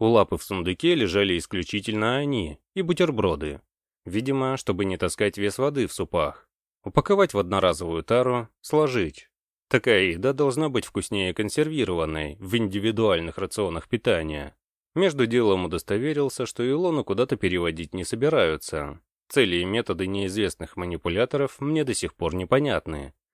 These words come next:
И это начинает напрягать. В своих размышлениях я успел дойти до того, что ее похитят и будут меня шантажировать. Попытаться несколько отдалиться от нее.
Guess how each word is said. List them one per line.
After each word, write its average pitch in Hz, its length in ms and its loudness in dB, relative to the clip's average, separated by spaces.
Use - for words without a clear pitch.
И 120 80 2
это 170 180 0
начинает 92 520 0
напрягать. 104 680 -2
В - 80 -16
своих 101 320 0
размышлениях 113 760 -4
я 180 140 2
успел 120 340 -2
дойти 98 280 -2
до 85 160 -6
того, 98 400 -2
что - 220 -2
ее 92 280 2
похитят 127 760 -4
и 104 100 0
будут 95 360 -2
меня 98 260 0
шантажировать. 110 1000 -2
Попытаться 98 540 2
несколько 95 520 -2
отдалиться 107 520 0
от - 160 -4
нее. 82 400 -4